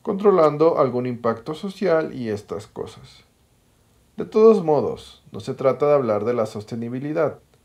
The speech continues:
se trata más de cómo creamos un mapa. Y este mapa fue creado en el software de B S C Designer Online,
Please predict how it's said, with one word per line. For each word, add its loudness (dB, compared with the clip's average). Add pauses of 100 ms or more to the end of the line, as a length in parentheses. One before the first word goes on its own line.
(380)
se -8
trata 2
más 2
de -4
cómo -4
creamos -4
un -10
mapa. -12 (800)
Y -6
este 0
mapa 2
fue -6
creado 2
en 0
el -2
software -2
de -8
B -8
S -10
C -10
Designer -10
Online, -10